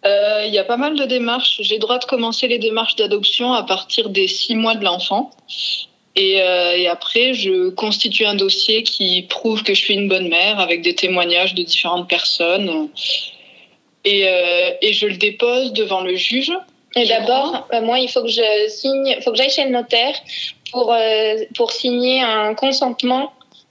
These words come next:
Speaker 2: euh, à l'adoption. <laughs> Donc, pour dire, euh, « Oui, je suis d'accord que ma femme soit aussi, euh, la maman de notre enfant. »
Speaker 1: Mm. C'est ça.
Speaker 2: Ouais.
Speaker 1: Et ensuite, euh, le dossier passe devant le juge.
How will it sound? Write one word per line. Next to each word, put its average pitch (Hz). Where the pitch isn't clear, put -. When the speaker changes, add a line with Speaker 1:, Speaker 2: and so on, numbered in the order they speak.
Speaker 2:
euh, 208
à 233
l'adoption. 233
<laughs> -
Donc, 226
pour 247
dire, 262
euh, « 220
Oui, 254
je 269
suis 254
d'accord 240
que 240
ma 208
femme 233
soit 214
aussi, 220
euh, -
la 208
maman 202
de 214
notre 202
enfant. » 202
Speaker 1:
Mm. 196
C'est -
ça. 180
Speaker 2:
Ouais. 233
Speaker 1:
Et 202
ensuite, 185
euh, 220
le 196
dossier 208
passe 214
devant 190
le 185
juge. 262